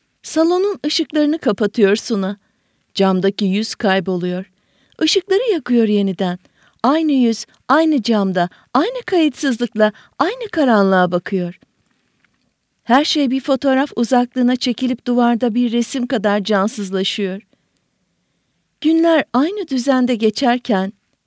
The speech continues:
kocasının telefonlarına çıkmaktan kaçıyor artık. Kitaplarda söylenenlerle annesinin çektiği fotoğrafları tartmayı,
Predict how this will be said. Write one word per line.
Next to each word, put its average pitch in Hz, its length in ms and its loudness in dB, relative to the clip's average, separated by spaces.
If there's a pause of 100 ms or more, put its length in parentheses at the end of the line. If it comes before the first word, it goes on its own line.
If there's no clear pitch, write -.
(260)
kocasının 196 520 0
telefonlarına 185 680 0
çıkmaktan 185 680 -4
kaçıyor 185 500 -2
artık. - 500 -6 (920)
Kitaplarda 359 680 2
söylenenlerle 294 1120 0 (280)
annesinin 311 520 0
çektiği 294 380 -4
fotoğrafları 240 760 -2
tartmayı, 170 680 -2